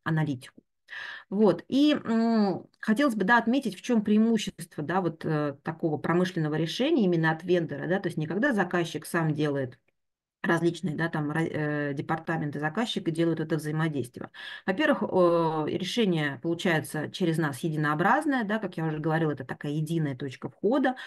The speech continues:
все, в принципе, понятно, интуитивно, одинаково,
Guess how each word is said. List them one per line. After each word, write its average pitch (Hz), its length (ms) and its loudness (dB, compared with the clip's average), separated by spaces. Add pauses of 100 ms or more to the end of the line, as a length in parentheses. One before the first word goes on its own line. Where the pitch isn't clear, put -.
(240)
все, 175 380 2
в - 100 -8
принципе, 156 540 -2 (220)
понятно, 240 520 2
интуитивно, 160 640 -2
одинаково, 233 640 0